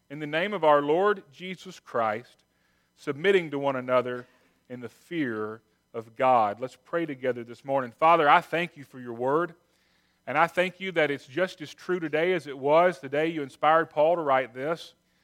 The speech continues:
I thank you that this, the principle that we'll talk about this morning, is just as true for our lives today as it was for the Ephesians. And I pray that we'd leave here changed. I pray that we'd leave here willing to surrender to the control of your Spirit,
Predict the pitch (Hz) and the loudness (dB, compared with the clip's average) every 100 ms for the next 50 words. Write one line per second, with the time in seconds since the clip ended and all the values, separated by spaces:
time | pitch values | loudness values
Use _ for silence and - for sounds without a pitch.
0 | _ _ _ 123 117 165 170 170 143 131 | _ _ _ -8 -4 -4 -4 -8 -10 -10
1 | 131 156 165 - _ _ _ - - - | -8 -6 -6 -10 _ _ _ -16 -8 -4
2 | 240 - 147 - 107 110 110 139 127 156 | -4 -4 -12 -10 -10 -10 -4 -4 0 0
3 | 151 131 135 123 - 127 - 131 127 117 | 0 0 -4 -4 -6 -20 -10 -6 -6 -8
4 | 117 113 117 165 - 147 - - - 151 | -14 -16 -8 -8 -8 -16 -20 -16 -10 -10
5 | 147 123 135 135 131 131 127 - 123 123 | -8 -4 -2 0 2 0 -2 -10 -6 -4
6 | 120 113 _ _ _ - 110 120 123 131 | -4 -6 _ _ _ -14 -12 -8 -2 -2
7 | 127 123 113 - 139 135 110 107 101 135 | -2 -12 -20 -18 -12 -10 -10 -16 -8 -2
8 | 151 - 151 139 131 127 131 143 - 117 | -2 -2 -4 -4 -10 -8 -4 -6 -8 -20
9 | - 151 123 90 _ _ _ _ _ _ | -8 -6 -6 -12 _ _ _ _ _ _
10 | _ _ 110 - 160 147 139 139 131 147 | _ _ -12 0 0 0 -6 -8 -6 -6
11 | 160 135 147 147 139 _ _ _ - 139 | -8 -10 -8 -6 -6 _ _ _ -8 -2
12 | 170 165 151 135 - 127 143 160 156 151 | -2 -2 -8 -16 -16 -10 -8 -8 -10 -12
13 | 131 123 123 - 143 151 147 151 139 _ | -14 -20 -20 -6 -4 -2 -6 -12 -20 _
14 | 107 95 92 | -16 -16 -16